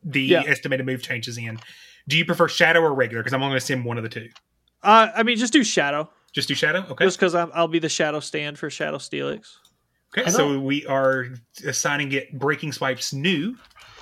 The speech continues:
Speaker 3: Just the way P V Poke does these. Um, so what are they? What is P V Poke saying for that? Because
Speaker 1: Sixty-six percent as well.
Speaker 3: Yeah, so, like, they, for those sixty-six percent ones, like,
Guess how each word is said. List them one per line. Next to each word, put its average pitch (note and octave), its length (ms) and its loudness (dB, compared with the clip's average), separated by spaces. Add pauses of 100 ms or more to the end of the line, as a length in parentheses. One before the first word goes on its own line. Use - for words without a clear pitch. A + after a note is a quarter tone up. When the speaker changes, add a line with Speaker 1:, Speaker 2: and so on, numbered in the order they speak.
(360)
Speaker 3:
Just C#4+ 200 -4
the G3+ 80 2
way F#3+ 200 4
P A#3+ 160 -6
V A#3 140 0
Poke F#3 360 0
does E3+ 340 2
these. D#3+ 560 -2 (500)
Um, D3+ 140 -2
so F#3 160 -2
what F3 160 4
are G3 60 6
they? F3+ 200 4
What F#3 180 0
is F3+ 80 -2
P G3 160 -2
V F3+ 100 2
Poke E3 260 -2
saying D#3 240 -2
for D#3+ 80 -4
that? D#3 200 0
Because D#3+ 400 -2
Speaker 1:
Sixty-six F#3 520 0
percent C#3+ 280 -2
as B2 100 -6
well. G#2+ 240 -8
Speaker 3:
Yeah, E3+ 260 2
so, F3+ 200 -2
like, E3+ 240 2
they, G3+ 260 2 (240)
for G3+ 160 2
those G#3+ 260 4
sixty-six F#3+ 680 -4
percent G#3 340 0
ones, A3+ 280 2
like, E3+ 260 -2